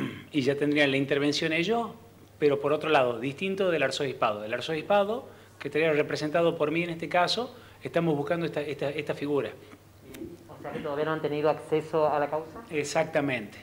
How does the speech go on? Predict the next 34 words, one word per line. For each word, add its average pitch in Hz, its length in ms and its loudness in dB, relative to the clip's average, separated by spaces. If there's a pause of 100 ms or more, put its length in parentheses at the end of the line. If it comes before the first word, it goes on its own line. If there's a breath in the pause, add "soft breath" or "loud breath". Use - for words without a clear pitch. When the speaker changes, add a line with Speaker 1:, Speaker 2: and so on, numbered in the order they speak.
(100)
Speaker 1:
No 147 100 4
hemos 165 240 4
tenido 160 300 4
acceso 170 560 0
nosotros 160 480 0
a 151 80 6
la 113 160 -2
causa. 110 420 0 (360)
Eh, 113 920 -4 (120)
solamente 160 560 4
la 127 140 4
única, 143 1040 0 (160)
la 135 220 -2
única, 139 920 0
eh, 117 320 -6
versiones 170 400 -2
que 143 80 -4
estamos 156 260 0
recibiendo 185 480 0
son 185 300 -4
lo 170 120 0
que 165 440 -4
la 127 180 -2
prensa 185 460 0
nos 156 100 -6
está 139 220 -2
aportando. 135 580 0 (460 loud breath)
En 131 100 -4
este 143 220 -2
caso, 160 640 2
nosotros 147 420 -4
todavía 147 320 -2
no 143 80 -2
estamos, 147 320 -4